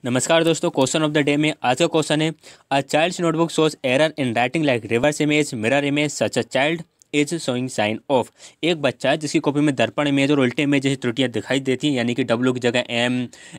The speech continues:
एम की जगह डब्ल्यू वगैरह बना रहा है, वो ए सही से नहीं बना पा रहा, बी को उल्टा बना देता है, डी और बी में कन्फ्यूजन है, तो इससे आप क्या बोलोगे?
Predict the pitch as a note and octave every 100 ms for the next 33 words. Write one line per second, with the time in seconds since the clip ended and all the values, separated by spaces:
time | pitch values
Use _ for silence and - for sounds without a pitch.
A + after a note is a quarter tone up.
0 | - B2 B2+ B2 B2 A#2 A2 A#2+ B2 A#2
1 | A#2+ A2 G#2+ B2+ B2 A2 A2 D#3 - _
2 | B2+ C3+ C3+ A#2+ B2 A#2 A#2 G2 A#2 A#2
3 | A2+ A#2+ B2+ C3 A#2+ A#2+ A#2+ A2+ A2 A#2
4 | G#2 B2+ C#3 B2 B2 C3 A#2+ A2+ A#2+ A2
5 | B2 D#3 - - _ D#3 - D#3+ F#3 D#3
6 | - E3+ C#3 G#2 G2 G2+